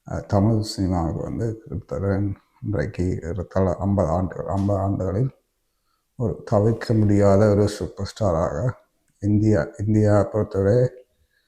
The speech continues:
அவர் தான் ஐம்பது வருடங்களாக சினிமாவில் ஏறத்தாழ ஒரு நாற்பது வருடமாக சூப்பர் ஸ்டார் என்ற பட்டத்தையே வைத்து கொண்டிருக்கிறார். அது ஒரு, அஹ், போட்டுப்பட வேண்டிய விஷயம். தமிழ் சினிமாவில் அப்படி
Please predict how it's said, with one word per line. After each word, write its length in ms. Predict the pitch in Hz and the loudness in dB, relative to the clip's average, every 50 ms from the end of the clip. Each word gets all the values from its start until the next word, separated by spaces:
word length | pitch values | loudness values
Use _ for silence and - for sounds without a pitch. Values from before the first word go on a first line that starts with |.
| _ _ _ - | _ _ _ 0
அவர் 280 | 110 107 107 107 98 | 2 4 4 4 4
தான் 240 | 104 107 113 117 120 120 117 - - - _ _ _ _ _ _ _ _ _ _ - | 4 4 4 4 2 2 0 -4 -12 -20 _ _ _ _ _ _ _ _ _ _ -2
ஐம்பது 400 | 104 107 120 131 127 123 113 107 | 2 4 6 8 8 8 6 6
வருடங்களாக 720 | 101 104 104 101 107 104 107 104 101 98 101 101 127 143 | 4 4 4 4 4 4 4 4 2 2 2 2 2 0
சினிமாவில் 640 | 139 - - 104 104 104 101 98 98 104 117 131 - _ _ _ _ _ _ _ _ _ _ _ _ _ _ _ _ _ _ - | -2 -4 -6 -6 -4 -4 -4 -4 -4 -2 -2 -4 -4 _ _ _ _ _ _ _ _ _ _ _ _ _ _ _ _ _ _ -4
ஏறத்தாழ 540 | 123 117 110 107 107 110 - 107 107 107 107 | -2 0 0 0 0 0 2 4 4 6 6
ஒரு 180 | 107 107 104 104 101 - - - - _ _ _ _ _ _ _ _ _ _ _ _ _ _ _ _ _ _ _ - | 6 4 4 2 0 -2 -6 -14 -20 _ _ _ _ _ _ _ _ _ _ _ _ _ _ _ _ _ _ _ -4
நாற்பது 360 | 113 113 113 - - 120 110 | -2 -2 -2 0 2 4 4
வருடமாக 420 | 104 101 104 98 101 101 107 117 | 4 4 4 2 2 2 2 2
சூப்பர் 340 | 113 - 127 110 - - 107 | 0 -2 -4 -4 -2 -4 -6
ஸ்டார் 320 | - - 110 101 98 98 | -4 -2 0 2 4 4
என்ற 200 | 101 95 95 95 | 4 2 2 0
பட்டத்தையே 560 | 92 - - 95 101 98 95 - 92 104 107 104 | -2 -4 -6 -2 -2 -2 0 2 4 4 6 6
வைத்து 260 | 101 95 - - 92 | 4 2 2 0 0
கொண்டிருக்கிறார். 600 | 101 101 101 92 101 87 - - - - - - - _ _ _ _ _ _ _ _ _ _ _ - | 0 2 2 2 0 0 -2 -4 -6 -6 -8 -12 -18 _ _ _ _ _ _ _ _ _ _ _ -4
அது 180 | 120 110 110 113 117 | 0 2 4 6 6
ஒரு, 220 | 117 117 110 104 98 98 95 90 - - - - _ _ _ _ - - | 6 6 4 4 4 2 2 0 -4 -8 -14 -20 _ _ _ _ -14 -10
அஹ், 220 | - - - - - | -10 -8 -8 -8 -12
போட்டுப்பட 500 | - _ - 107 104 117 107 107 104 101 | -10 _ -6 -4 -2 0 2 2 2 4
வேண்டிய 320 | 101 98 92 92 92 92 90 | 2 2 2 2 2 2 0
விஷயம். 420 | 87 90 - - 87 90 95 104 - _ _ _ _ _ _ _ _ _ _ _ _ - | 0 -4 -4 -6 -6 -6 -6 -8 -10 _ _ _ _ _ _ _ _ _ _ _ _ -16
தமிழ் 300 | - - - 113 110 110 | -12 -6 -2 0 0 0
சினிமாவில் 460 | 110 - 127 113 110 110 110 107 110 | 0 0 0 2 2 4 4 4 4
அப்படி 340 | 120 120 110 - - 104 104 | 4 2 2 0 2 2 4